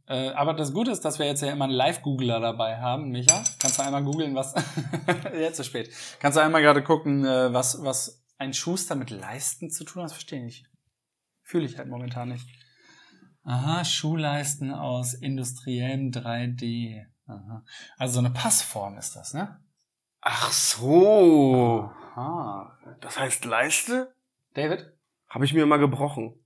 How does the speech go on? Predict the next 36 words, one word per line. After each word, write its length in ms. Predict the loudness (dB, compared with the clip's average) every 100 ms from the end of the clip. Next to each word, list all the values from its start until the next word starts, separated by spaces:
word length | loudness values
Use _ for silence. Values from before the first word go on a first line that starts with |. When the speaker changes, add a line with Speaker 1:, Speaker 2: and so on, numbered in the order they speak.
| _
Speaker 2:
gezerrt. 420 | -4 2 2 2
Speaker 1:
Ja, 60 | -2
hab 60 |
ich 80 | -8
schon 80 | -8
gehört. 240 | -6 -6 -4
Speaker 2:
Was 100 | 0
Speaker 1:
Ähm, 60 | 4
Speaker 2:
brauchst 200 | 6 4
du? 180 | 0 -2
Willst 180 | -2 -2
du 40 |
eine 100 | 0
Pause 240 | 2 2 2
machen? 280 | 0 -2 -4
Speaker 1:
Nee, 240 | -4 -4
ich 40 | -8
möchte 180 | -10
keine 120 | -10 -6
Pause. 220 | -4 -4
Ich, 140 | -6
äh, 180 | -2 2
hab 180 | 2 0
eine 160 | -2
wichtige 280 | -4 -4 -6
Frage. 320 | -2 0 0
Sag 160 | 0 -2
mir 100 | 0
mal, 180 | 0 0
in 120 | 0
den 80 | -2
letzten 340 | 0 0 -2 -4
zwei 240 | 0 0
Jahren 340 | 0 -2 -2
ein 220 | -2 -2 -2
Gericht, 560 | -2 -4 -8 -14 -20